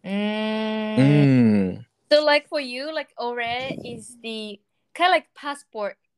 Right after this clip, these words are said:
Speaker 1: to enter the society and communication in Japanese.
Speaker 2: Kind of.
Speaker 1: <laughs>
Speaker 2: Uh, it's kind of like a, what, what do you call that? It's an, uh, ultimate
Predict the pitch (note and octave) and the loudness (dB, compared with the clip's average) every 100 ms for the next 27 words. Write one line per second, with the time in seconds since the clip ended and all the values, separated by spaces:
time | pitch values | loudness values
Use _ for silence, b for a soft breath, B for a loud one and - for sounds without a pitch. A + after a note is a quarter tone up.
0 | _ - - A#3 C4 C#4+ A3 G#3 G#3 G#3+ | _ -16 -12 -12 -10 -8 -8 -8 -16 -14
1 | - G3+ G3+ G3+ G3+ F#3 F3+ A3+ G3+ G3+ | -8 -6 -6 -8 -12 -14 -16 -12 -10 -10
2 | - G#3 F#3+ G3 F#3 - G3 F#3+ F3 - | -10 -10 -10 -12 -16 -14 -10 -6 -6 -8
3 | E3+ D#3 D#3+ - - - E3 G3 F#3 D#3 | -16 -20 -20 0 4 4 4 4 4 4
4 | A#2+ G2+ - - _ A3 C4 D#4 F#4 D#4+ | 2 -4 -10 -20 _ -6 -4 0 0 0
5 | D4 D#4 B3 A#3+ - D#3+ F#3 - D3 C3+ | -2 -4 -6 -8 -4 -2 -2 -2 0 0
6 | - - B2 B2 B2 A#2+ B2 - _ _ | -2 -4 -2 0 -2 -6 -8 -12 _ _
7 | _ - A2+ C3+ E3 - C3+ C3+ D3+ C#3+ | _ -16 -10 -8 -8 -8 -10 -6 -6 -6
8 | - A#2+ A2 G#2 F#2 F#2 _ _ _ b | -8 -8 -6 -6 -8 -10 _ _ _ b
9 | b _ A#2+ - C3 B2 A#2 A2 G#2 - | b _ -14 -8 -6 -4 -6 -8 -12 -14
10 | F2+ D2 - _ _ _ - - C#3+ D3+ | -16 -16 -16 _ _ _ -6 2 2 2
11 | D#3+ C#3+ C#3 | -2 -2 -6